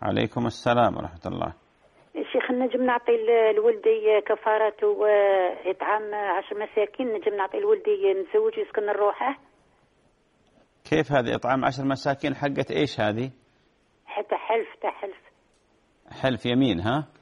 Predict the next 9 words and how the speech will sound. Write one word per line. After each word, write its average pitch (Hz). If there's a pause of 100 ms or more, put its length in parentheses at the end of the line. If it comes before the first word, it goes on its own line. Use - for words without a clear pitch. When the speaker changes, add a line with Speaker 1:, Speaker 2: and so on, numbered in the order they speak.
(220)
Speaker 2:
يا 190
نعم. 190 (340)
Speaker 1:
هو 120
ما 135
عنده 135
قدرة 139
يعني؟ 139 (680)
Speaker 2:
شوية. 233 (760)
Speaker 1:
مم. 95